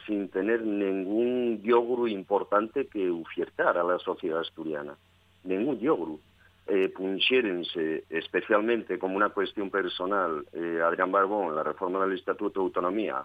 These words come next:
falló, y resulta que después, que eso que era un poco el,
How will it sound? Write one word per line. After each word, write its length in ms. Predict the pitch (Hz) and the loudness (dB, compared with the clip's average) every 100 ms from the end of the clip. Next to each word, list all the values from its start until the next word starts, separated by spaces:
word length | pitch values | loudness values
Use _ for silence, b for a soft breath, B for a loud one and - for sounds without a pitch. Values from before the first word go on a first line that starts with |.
| - - | -8 0
falló, 460 | 80 87 107 160 B B B - | 0 4 2 2 B B B -6
y 80 | 107 | -2
resulta 640 | 95 92 90 117 110 131 | 0 0 -2 -2 2 2
que 160 | 131 110 | 2 2
después, 520 | 101 - 127 110 87 - - | 0 0 2 2 2 -6 -4
que 180 | 98 101 | 0 2
eso 240 | 98 107 | 0 -2
que 160 | 101 95 107 | -2 0 2
era 140 | 98 | 2
un 100 | 90 | 0
poco 460 | 110 101 95 87 87 | -2 -2 0 2 2
el, 280 | 87 87 | 2 0